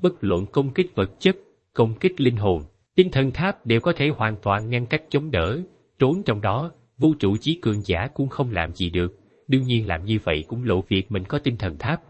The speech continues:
như vậy khẳng định sẽ dẫn đến đám nhân vật đỉnh cao vũ trụ mở mắt. Có đạo lý không thể ngàn ngày phòng trộm. Bị cả đám vũ trụ tối cường giả âm thầm nhìn ngó, mình cũng không thể luôn sống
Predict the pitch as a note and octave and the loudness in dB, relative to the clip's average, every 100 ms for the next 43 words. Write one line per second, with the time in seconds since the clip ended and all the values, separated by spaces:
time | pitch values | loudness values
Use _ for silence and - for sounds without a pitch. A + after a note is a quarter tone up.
0 | _ _ E3 E3 B2 A2 B2+ D3 G#2+ A#2 | _ _ 2 4 4 0 -4 0 -2 0
1 | C#3 A#2+ A#2 C3+ C3+ C#3 D#3+ D3 A2+ G2+ | -2 0 0 0 -2 -2 -4 -2 -2 -2
2 | - G#2 C3+ A#2 G#2+ G2+ F2+ - F#2 D#2+ | -4 -6 -4 -2 0 2 0 0 -2 0
3 | D2 C3+ D#3+ _ _ _ - F#3 B2 G#2+ | -2 0 -4 _ _ _ -2 0 2 2
4 | B2 D#3+ F3+ D#3+ D3 D3+ C#3+ A2+ G#2+ G#2 | 2 0 0 -2 -2 -2 0 0 -2 0
5 | G2+ G2+ - G2+ G2 F2+ E2 G2+ - _ | 0 0 0 -4 0 0 0 -4 -12 _
6 | _ _ _ - G#2+ A#2 A#2+ D3 D3 E3 | _ _ _ 0 0 2 0 -2 -2 0
7 | D3 D#3+ G2+ F#2+ G#2+ C3+ E3+ - G#2+ F#2+ | 2 2 4 0 0 0 0 2 -2 0
8 | F2 F2+ C#3 - A#2+ A2+ G#2+ F2 F#2 F2 | -2 -2 -4 -4 -4 -4 -6 -6 -6 -6
9 | D#2 F#2 G2 D#3 F3+ - _ B2 B2+ C3+ | -4 -2 0 -2 -6 -16 _ 0 0 2
10 | D3 E3 - D3 C3 B2 D3+ D3 - C3+ | 0 0 0 -2 0 -2 0 0 -2 -4